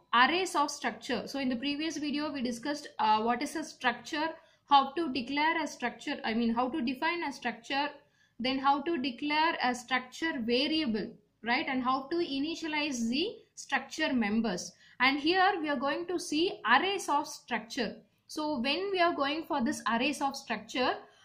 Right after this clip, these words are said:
and how to use this arrays of structure and what is the use of this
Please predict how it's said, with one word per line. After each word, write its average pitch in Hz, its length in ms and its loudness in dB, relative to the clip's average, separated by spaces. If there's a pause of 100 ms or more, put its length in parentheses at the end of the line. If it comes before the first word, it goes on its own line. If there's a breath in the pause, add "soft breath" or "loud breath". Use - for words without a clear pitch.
and 285 200 2
how 294 420 6
to 415 240 6
use 320 360 2
this 311 300 -4
arrays 233 320 2
of 247 140 -2
structure 226 480 -2 (140)
and 294 240 6 (140)
what 240 360 0
is 466 160 -2
the 381 80 4
use 311 400 0
of 320 240 0
this 359 160 -2